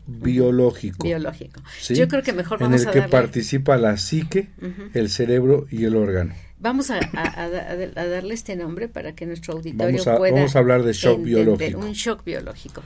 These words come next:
Speaker 1: ajá.
Speaker 2: ¿Por qué es biológico? Porque, eh, independientemente de que está involucrada el estado de ánimo, eh, las emociones,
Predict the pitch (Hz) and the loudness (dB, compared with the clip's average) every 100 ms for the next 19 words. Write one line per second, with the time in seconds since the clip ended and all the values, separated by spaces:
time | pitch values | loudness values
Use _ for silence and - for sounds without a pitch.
0 | - 170 175 - 143 135 185 180 202 160 | -12 -10 -12 2 2 4 2 4 4 6
1 | 135 135 117 117 127 117 107 123 120 131 | 4 -2 -6 -4 0 -2 0 2 2 2
2 | 135 127 113 117 - 127 123 117 127 135 | -2 -2 0 0 -2 0 0 0 0 0
3 | 165 170 160 156 151 127 - 107 135 131 | 0 2 2 0 -4 -4 -4 -6 -2 0
4 | 135 127 104 117 113 113 101 - - - | 0 -2 -2 0 2 0 -2 -10 -20 -20
5 | - - 107 92 95 117 120 117 113 - | -16 -6 -4 -2 0 2 4 2 0 0
6 | 110 110 120 135 120 113 110 123 - 104 | -2 0 0 -2 0 -2 -2 -6 -6 -4
7 | 95 90 92 90 104 104 92 - 127 120 | -2 0 0 -2 -2 -2 -4 -2 -2 0
8 | 147 165 - | -2 -2 -8